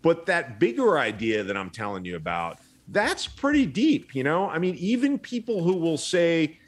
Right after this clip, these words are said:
"Yeah, it would be great if we had more health care for people. It'd be great if we had more help for people who need housing," will say, "Well, but we can't afford these things." Well, why can't we afford these things? We always have money for tax cuts for billionaires,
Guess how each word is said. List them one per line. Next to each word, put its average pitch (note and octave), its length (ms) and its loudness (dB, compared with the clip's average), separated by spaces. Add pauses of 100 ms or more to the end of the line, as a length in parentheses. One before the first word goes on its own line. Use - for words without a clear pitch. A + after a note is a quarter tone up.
(100)
"Yeah, G3+ 80 6
it F3+ 80 6
would D#3 120 -2
be D#3+ 80 2
great C#3 280 2
if C#3 100 -6
we C3 100 -6
had B2 220 -2
more A#2 180 -2
health C3 340 -4
care A2 240 0
for - 140 -10
people. G#2 300 -2
It'd G2+ 100 0
be G#2+ 80 -4
great A#2+ 220 2
if A#2 100 -6
we A#2 80 0
had A2+ 120 0
more A2 260 -2 (220)
help C3+ 300 -2
for A#2+ 80 -6
people A#2 380 0
who A2+ 100 -2
need A2 200 -4
housing," D3+ 540 -2 (300)
will D3+ 100 0
say, D#3 120 0
"Well, C3 280 2
but A2+ 180 -8
we A#2 80 -8
can't C3+ 240 -4
afford C#3 520 2
these G#2 260 -6
things." F#2+ 320 -8 (160)
Well, G3+ 100 -4
why C4+ 160 2
can't D#4 240 -6
we C4 80 -2
afford A#3 340 0
these D#3 160 -4
things? A2+ 140 -8
We D#3 80 2
always G#3 180 2
have G3+ 160 -4
money D#3 280 -2
for - 160 -10
tax - 400 -6
cuts C#3 280 -2
for A2+ 120 -8
billionaires, A#2 680 0